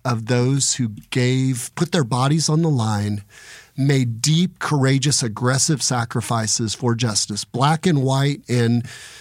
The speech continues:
Asian American, Hispanic, who stepped in at various times in that movement. I, I'm inspired by that.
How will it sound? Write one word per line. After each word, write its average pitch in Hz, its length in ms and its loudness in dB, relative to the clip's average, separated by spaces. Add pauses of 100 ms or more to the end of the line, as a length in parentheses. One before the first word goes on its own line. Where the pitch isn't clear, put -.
(180)
Asian 160 280 4
American, 143 920 2
Hispanic, 143 800 2 (460)
who 175 120 4
stepped - 520 2
in 139 500 2
at 127 160 0
various 147 420 2
times 139 360 2
in 127 80 2
that 117 180 0
movement. 107 540 0 (920)
I, 190 300 4 (120)
I'm 208 260 2
inspired 131 600 2
by 110 180 0
that. 95 340 -2